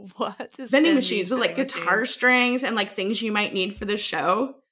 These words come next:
Speaker 1: I love that, and I think every venue should have that. Holy
Speaker 2: Isn't
Speaker 1: shit.
Speaker 2: that great? So they had a literal, like, Sweetwater vending machine. I think I've got pic-, I'll send you a
Speaker 1: That's
Speaker 2: pic of
Speaker 1: so
Speaker 2: it. I took one.
Speaker 1: smart. That's so smart. Why sh-, more venues should have that. Like, if, if
Speaker 2: Yeah.
Speaker 1: every ran-, if every weird bar in Portland can have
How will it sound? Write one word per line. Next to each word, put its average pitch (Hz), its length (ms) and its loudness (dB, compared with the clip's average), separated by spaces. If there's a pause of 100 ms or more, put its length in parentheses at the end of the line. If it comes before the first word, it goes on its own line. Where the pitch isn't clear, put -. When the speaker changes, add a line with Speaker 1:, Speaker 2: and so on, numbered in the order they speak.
(140)
Speaker 1:
I 349 340 0
love 349 400 2
that, 392 240 4
and 330 80 0
I 330 60 0
think 320 180 -6
every 320 220 -2
venue 330 300 -6
should 339 160 -4
have 330 240 2
that. 381 140 2
Holy 339 200 -4
Speaker 2:
Isn't 240 180 0
Speaker 1:
shit. 277 160 4
Speaker 2:
that 302 200 2
great? 180 320 -2
So 294 160 -4
they 247 100 2
had 262 160 2
a 277 40 0
literal, 220 760 -2
like, 202 180 -4
Sweetwater 226 580 -2
vending 180 380 0
machine. - 380 -6
I - 40 -8
think 233 140 -4
I've 233 80 -4
got - 160 -8
pic-, - 160 -10
I'll - 100 -2
send 320 180 2
you - 60 -2
a - 20 -2
Speaker 1:
That's - 100 -10
Speaker 2:
pic - 120 0
of 349 80 0
Speaker 1:
so - 60 -2
Speaker 2:
it. - 120 -2 (100)
I - 80 0
took 370 220 -2
one. - 140 2
Speaker 1:
smart. - 160 -8 (920)
That's 523 160 -2
so 453 240 2
smart. 427 220 -8
Why 403 200 -4
sh-, - 120 -8 (100)
more 381 160 0
venues 480 260 -4
should 453 140 -2
have 427 300 0
that. 330 220 4
Like, 285 200 0
if, 330 200 -4
if 349 160 -2
Speaker 2:
Yeah. 277 180 6
Speaker 1:
every 370 260 0
ran-, 294 420 2
if 311 140 0
every 370 240 0
weird 285 280 -4
bar 269 200 0
in 247 80 -4
Portland 262 420 0
can 240 120 -4
have 233 280 4